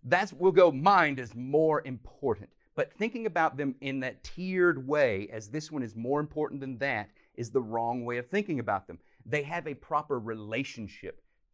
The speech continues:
to each other. And that is the goal. That's, that's God's goal in sanctification. What Lloyd-Jones is saying here is to restore their proper relationship with each other. There's this Greek word that Paul uses all the time, other New Testament user,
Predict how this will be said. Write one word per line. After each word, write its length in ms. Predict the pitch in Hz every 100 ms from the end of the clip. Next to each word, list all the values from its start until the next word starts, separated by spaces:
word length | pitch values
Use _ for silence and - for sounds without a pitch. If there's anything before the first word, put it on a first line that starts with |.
| -
to 280 | 180 165 123
each 300 | 120 98 - -
other. 300 | 82 - - _ _ _ _ - _ _ _ _ _ _
And 260 | 127 120 98
that 280 | 147 175 160
is 160 | 139 117
the 100 | 120
goal. 320 | 98 135 143
That's, 260 | 123 131 -
that's 280 | 131 131
God's 280 | - 139 131
goal 340 | 95 131 156 135
in 60 |
sanctification. 680 | 117 131 123 113 139 135 123
What 140 | 110
Lloyd-Jones 500 | 107 113 101 127 139
is 80 | 104
saying 300 | - 151 139
here 280 | 113 107 104 _ _
is 280 | - 123 - _ _
to 140 | 151
restore 1160 | 127 113 - - - - 175 170 101 85 95 131 _ _ _ _ _ _ _ -
their 220 | 98 120
proper 500 | - - 139 139 143
relationship 800 | 131 127 127 135 113 98 104 90
with 200 | 110 107
each 240 | 107 - -
other. 280 | 113 95 82
There's 240 | 107 101
this 160 | 101 -
Greek 320 | - 143 151
word 240 | 117 120
that 120 | 95 -
Paul 260 | 120 120
uses 300 | 107 107 92
all 220 | 92 113
the 60 | 117
time, 340 | - 101 101 98 _ _
other 160 | - 104
New 140 | 104
Testament 440 | 104 107 - 98 90
user, 320 | 101 95